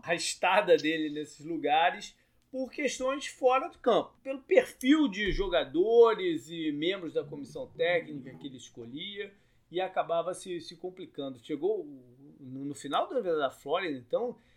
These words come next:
teve uma leva, assim, de uns quinze presos, jogadores presos. Foi, foi um período bem, bem tumultuado. Ele, das duas vezes ele alega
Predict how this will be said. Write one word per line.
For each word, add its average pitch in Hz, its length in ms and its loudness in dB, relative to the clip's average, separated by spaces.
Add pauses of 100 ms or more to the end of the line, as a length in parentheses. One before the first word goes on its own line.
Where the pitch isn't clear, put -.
(200)
teve 185 180 0
uma 226 180 4
leva, 180 300 8
assim, 233 240 -4
de 202 100 -10
uns 180 260 -6
quinze 208 420 2
presos, 160 720 12
jogadores 147 400 0
presos. 147 880 4
Foi, 214 520 4 (160)
foi 208 220 0
um 254 140 -10
período 202 520 -6 (120)
bem, 202 280 -2 (120)
bem 170 260 -12
tumultuado. 202 640 2
Ele, 165 380 -2 (100)
das 180 180 2
duas 240 200 2
vezes 190 220 -2
ele 196 140 -8
alega 170 480 -2